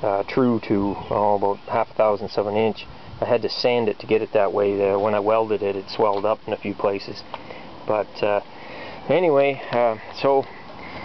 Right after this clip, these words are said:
I'm, uh, I'm working on this Franken Briggs four here, uh, but, uh, just having some, uh, difficulties with it, and, uh, hopefully we can, uh, work them out, because the, the amount of, uh,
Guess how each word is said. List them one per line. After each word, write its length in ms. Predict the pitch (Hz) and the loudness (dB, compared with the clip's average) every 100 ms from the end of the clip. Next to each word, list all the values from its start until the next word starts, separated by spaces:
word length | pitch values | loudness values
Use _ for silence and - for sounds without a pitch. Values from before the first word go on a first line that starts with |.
| - - - | -10 -6 -2
I'm, 340 | 113 107 107 | 0 2 2
uh, 180 | 110 104 - - | 2 2 0 0
I'm 140 | 127 | 2
working 320 | 151 185 139 | 4 4 4
on 180 | 123 113 | 4 2
this 120 | 110 | 0
Franken 400 | - 113 107 113 | 2 0 2 0
Briggs 260 | 104 110 104 | 4 2 2
four 260 | 117 110 101 | 2 4 4
here, 400 | 107 110 113 110 | 6 6 6 6
uh, 160 | 107 101 - - - | 4 0 -8 -8 0
but, 180 | 110 104 104 | 0 0 -2
uh, 100 | 101 | -2
just 240 | 110 - | 0 2
having 280 | 117 110 104 | 2 2 0
some, 340 | - 107 101 | 0 0 2
uh, 200 | 101 95 95 - - 120 | 0 0 -4 -8 -4 0
difficulties 680 | 117 123 117 104 - 101 | 2 0 0 0 0 -2
with 200 | 113 101 | 2 2
it, 140 | 101 98 - - - - - | 2 0 -4 -16 -16 -14 -8
and, 420 | - 107 104 101 101 | -2 0 2 2 4
uh, 200 | 101 98 - - - - - | 4 2 -2 -14 -14 -16 -4
hopefully 400 | - 117 - 110 | -2 0 2 2
we 140 | 104 107 | 4 0
can, 360 | - 104 104 | 0 0 2
uh, 160 | 101 98 - | 2 2 0
work 200 | 110 107 | 0 0
them 100 | 98 | 0
out, 200 | 101 110 - | 2 2 0
because 400 | 101 110 101 - - - - - - | -2 0 -2 -4 -12 -12 -14 -12 -4
the, 120 | - - | -2 0
the 100 | 123 | 2
amount 320 | 113 117 123 123 | 4 4 4 4
of, 220 | 104 110 | 2 2
uh, 220 | 101 92 | 2 2